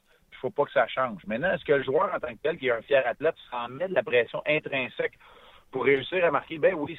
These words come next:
c'est sûr. Puis tu sais, son sourire, là, il est là, puis il va être, euh, radieux quand tu vas marquer ce premier but-là, puis on va faire des belles images à R D S, puis on veut tous qu'il l'inscrive, mais il faut absolument qu'ailleurs dans l'organisation, dans son entourage, le message soit clair que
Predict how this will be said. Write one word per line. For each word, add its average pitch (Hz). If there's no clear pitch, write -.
c'est 139
sûr. 135
Puis 104
tu -
sais, 165
son 131
sourire, 147
là, 131
il 123
est 131
là, 139
puis 139
il 113
va 120
être, -
euh, 117
radieux 147
quand 135
tu -
vas 123
marquer 127
ce -
premier 131
but-là, 127
puis 127
on 120
va 117
faire 131
des 123
belles 143
images 135
à 127
R -
D 120
S, 123
puis 117
on 123
veut 131
tous 127
qu'il 131
l'inscrive, 127
mais 117
il 110
faut -
absolument 165
qu'ailleurs 147
dans 135
l'organisation, 131
dans 113
son 120
entourage, 135
le 117
message 117
soit 113
clair 127
que 123